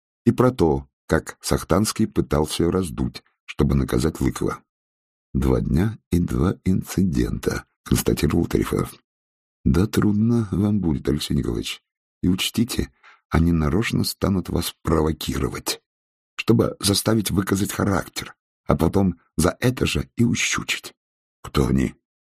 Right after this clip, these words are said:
Трифонов покосился на старшего врача и спросил его в лоб. «Правду говорят, что в петербургском исправительном отделении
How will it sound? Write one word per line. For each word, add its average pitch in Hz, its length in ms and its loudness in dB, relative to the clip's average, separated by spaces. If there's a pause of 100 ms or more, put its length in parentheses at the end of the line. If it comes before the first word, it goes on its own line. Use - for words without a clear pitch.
(140)
Трифонов 127 460 2
покосился 104 540 0
на 87 120 0
старшего 78 400 -4
врача 71 480 -2
и - 60 -10
спросил 82 520 -2
его 90 120 2
в 76 80 0
лоб. 71 200 -2 (640)
«Правду 117 320 2
говорят, 78 340 0
что - 240 -6
в - 80 -10
петербургском 82 680 -2
исправительном 73 920 0
отделении 87 720 0